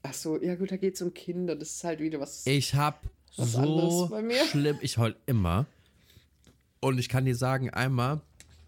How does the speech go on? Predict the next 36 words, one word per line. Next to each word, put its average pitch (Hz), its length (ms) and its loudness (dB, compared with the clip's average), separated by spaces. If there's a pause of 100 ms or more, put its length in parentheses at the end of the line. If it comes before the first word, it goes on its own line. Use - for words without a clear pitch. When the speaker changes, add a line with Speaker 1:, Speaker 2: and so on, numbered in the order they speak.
(600)
Speaker 2:
das 101 120 2
hat 101 100 2
sich - 80 -2
wirklich - 160 0
in 98 80 2
meinen 92 260 0
Kopf - 360 -4
gebrannt, 85 500 0 (560)
bin 117 120 2
ich 104 60 -2
mit - 100 -2
einer 101 120 0
Freundin, 107 520 0
mit 117 120 4
der 95 80 2
Alicia, 95 500 2
<clears throat> 190 220 -4
das 147 120 2
kann 120 140 2
ich 101 80 -2
auch 98 140 2
erzählen, 98 300 0
ich - 80 -6
kann 101 100 -2
ihren 87 120 2
Namen 80 220 0
sagen, 82 420 -2
nach, 92 380 0
ähm, 85 460 -2 (1200)
also 101 200 2
in, 92 260 4
in 92 140 2
den, 87 200 4 (360)
nach 95 220 4
Frankfurt 90 460 0
gefahren, 135 380 0